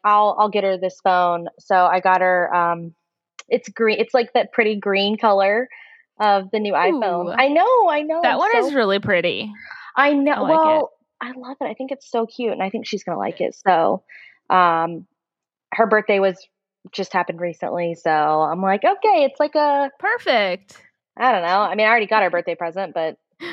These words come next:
Speaker 1: thanks
Speaker 2: Okay.
Speaker 1: for buying me all those cell phones all those years ago, Mom. You bought
Speaker 2: <laughs>
Speaker 1: about six hundred of 'em for me.
Speaker 2: <laughs>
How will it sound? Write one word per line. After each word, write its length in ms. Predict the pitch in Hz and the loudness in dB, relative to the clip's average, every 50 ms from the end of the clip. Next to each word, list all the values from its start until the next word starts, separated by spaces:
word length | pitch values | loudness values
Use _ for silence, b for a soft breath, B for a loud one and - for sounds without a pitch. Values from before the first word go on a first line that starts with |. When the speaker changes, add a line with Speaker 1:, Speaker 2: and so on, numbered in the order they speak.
| 285 233 | -6 -2
Speaker 1:
thanks 200 | - 330 359 349 392 | -2 -2 -2 -2 -2
Speaker 2:
Okay. 40 | - | -2
Speaker 1:
for 100 | 359 302 | 2 2
buying 280 | 269 277 277 269 262 254 | 4 4 2 2 0 0
me 140 | 277 269 | 0 0
all 120 | 247 208 202 | 0 0 0
those 200 | 190 190 190 - | -2 -4 -4 -4
cell 160 | - 196 190 | -4 -4 -4
phones 280 | 185 - 190 185 185 175 | -4 -4 -8 -8 -6 -4
all 140 | 190 190 190 | -4 -2 -2
those 200 | 196 190 190 185 | -2 -4 -4 -4
years 180 | 202 196 185 | -6 -6 -6
ago, 200 | 180 170 160 160 | -6 -8 -10 -10
Mom. 360 | 156 156 156 160 160 160 170 175 - b b b b b 320 311 | -10 -8 -8 -6 -6 -6 -8 -10 -14 b b b b b -10 -4
You 160 | 185 190 302 | -2 0 2
bought 240 | 294 196 202 214 220 | 4 4 4 4 4
Speaker 2:
<laughs> 0 | |
Speaker 1:
about 360 | 214 226 214 214 208 - - | 4 4 4 4 2 0 -4
six 280 | - - 247 233 - - | -4 -4 -4 -4 0 0
hundred 260 | - 226 196 185 170 | 0 0 2 0 0
of 100 | 160 160 | 0 -2
'em 140 | 160 165 170 | -4 -6 -8
for 160 | 165 175 151 | -6 -6 -6
me. 260 | 147 156 160 180 180 - - _ _ | -6 -6 -8 -10 -12 -14 -20 _ _
Speaker 2:
<laughs> 140 | _ _ | _ _